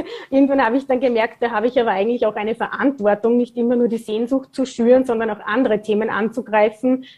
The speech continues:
was viel zu wenig passiert im Reisejournalismus, weil er auch ja sehr anzeigengetrieben ist und werbegetrieben.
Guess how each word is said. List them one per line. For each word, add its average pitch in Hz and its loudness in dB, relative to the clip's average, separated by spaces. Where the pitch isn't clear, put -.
was 226 -2
viel 254 6
zu 226 0
wenig 254 6
passiert 226 4
im 220 4
Reisejournalismus, 240 0
weil 220 2
er 208 0
auch 208 -6
ja 208 0
sehr 208 -4
anzeigengetrieben 220 0
ist 254 -2
und 220 -6
werbegetrieben. 254 4